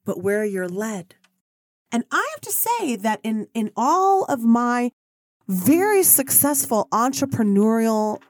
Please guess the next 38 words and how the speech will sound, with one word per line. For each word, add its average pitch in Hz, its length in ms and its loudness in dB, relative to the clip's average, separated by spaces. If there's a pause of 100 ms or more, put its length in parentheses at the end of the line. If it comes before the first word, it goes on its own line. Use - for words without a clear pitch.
endeavors, 190 960 -2 (240)
first 190 320 -4
business, 214 420 0
I 185 60 -4
started 175 320 -2
with 175 140 -6
two - 140 -2
hundred 180 200 0
and 175 100 -6
fifty 180 200 -8
dollars 180 500 -2 (380)
and 185 100 -2
a 180 60 -2
car 180 340 -4
that 196 160 -2
went 190 160 -2
in 180 120 -4
first, 190 360 -6
third, 196 220 -4
and 185 100 -6
reverse. 185 600 -4 (500)
And 180 340 -10 (480)
from 196 160 -6
a 190 60 -4
psychic 202 480 -2
dream, 240 460 -4
in 190 100 -4
five 196 340 -4
years, 208 320 -4
I 196 60 -4
grew 185 220 -4
it - 80 -10
to - 100 -2
a 180 60 0
million 180 300 2
dollar 190 260 0
business 214 520 -4 (320)
and 175 220 -6